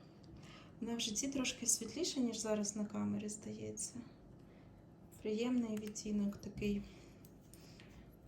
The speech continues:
В принципі, досить літній. І бачите, трошки тінт проявився, трошки рожевий став, або в прозорий. Ось таки трошки проявляється.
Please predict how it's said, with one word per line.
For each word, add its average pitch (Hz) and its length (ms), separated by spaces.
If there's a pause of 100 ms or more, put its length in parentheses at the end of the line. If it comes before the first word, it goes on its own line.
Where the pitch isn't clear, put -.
(800)
В - 200
принципі, 214 560 (800)
досить 214 440
літній. 214 280
І 220 140
бачите, 262 400
трошки 240 380
тінт 262 400
проявився, 226 600
трошки 202 340
рожевий 202 480
став, 208 320 (100)
або 208 200
в 214 60
прозорий. 208 600 (2250)
Ось - 80
таки - 200
трошки 208 340
проявляється. 202 680